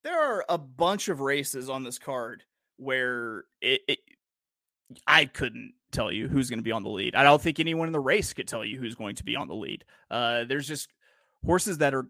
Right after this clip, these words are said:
are clinically want to be off the pace, not really, you know, anything here. So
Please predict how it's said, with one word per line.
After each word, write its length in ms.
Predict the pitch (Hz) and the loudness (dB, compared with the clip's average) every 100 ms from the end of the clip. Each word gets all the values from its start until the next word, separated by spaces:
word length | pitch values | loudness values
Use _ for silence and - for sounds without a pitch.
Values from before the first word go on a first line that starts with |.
| - | 0
are 120 | 139 | 0
clinically 760 | - - 165 190 - 170 156 | -2 0 0 0 -2 -2 -2
want 280 | 143 143 147 | -2 -2 -4
to 140 | - 135 | -6 -6
be 500 | 127 131 131 123 120 _ _ _ _ - | -4 -4 -4 -6 -10 _ _ _ _ 0
off 240 | 139 143 | 0 0
the 80 | - | -2
pace, 580 | - 127 120 - - - _ _ _ _ | 0 0 0 -2 -6 -10 _ _ _ _
not 220 | - 143 - | 0 0 0
really, 280 | 143 135 123 | -2 -2 -2
you 160 | 120 | -2
know, 100 | 120 - | -4 -6
anything 380 | 143 143 135 123 | -2 -2 -2 -6
here. 340 | 127 202 175 147 | -6 -2 -2 -2
So 540 | - 143 139 135 - | -2 2 2 0 -4